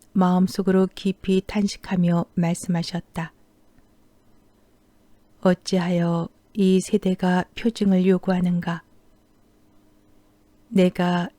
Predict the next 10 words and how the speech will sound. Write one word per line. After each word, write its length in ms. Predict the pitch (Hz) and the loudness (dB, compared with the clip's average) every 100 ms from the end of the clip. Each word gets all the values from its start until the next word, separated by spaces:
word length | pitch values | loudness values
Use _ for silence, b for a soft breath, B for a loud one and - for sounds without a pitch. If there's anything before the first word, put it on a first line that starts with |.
| _ | _
진실로 760 | - 196 185 196 180 185 185 - | 2 4 4 0 2 4 4 2
너희에게 600 | 196 190 - 196 185 185 | 2 2 2 0 2 0
말한다. 600 | 180 180 180 175 175 170 _ _ _ _ _ _ _ _ _ _ _ _ _ _ _ _ _ - | 0 0 -2 -2 -4 -8 _ _ _ _ _ _ _ _ _ _ _ _ _ _ _ _ _ 2
이 240 | 196 190 | 4 4
세대는 680 | - 214 196 190 190 190 214 - _ | 2 0 4 6 6 6 2 -6 _
어떠한 560 | 190 190 - 190 190 196 | 0 0 2 4 4 2
표징도 680 | - 220 202 180 175 170 - - | 0 0 2 2 2 0 -2 -6
받지 340 | 190 - 185 | -6 -4 -2
못할 400 | 175 180 - 180 | -2 -2 -4 -8
것이다." 560 | - 175 - - 170 | -4 -8 -8 -10 -10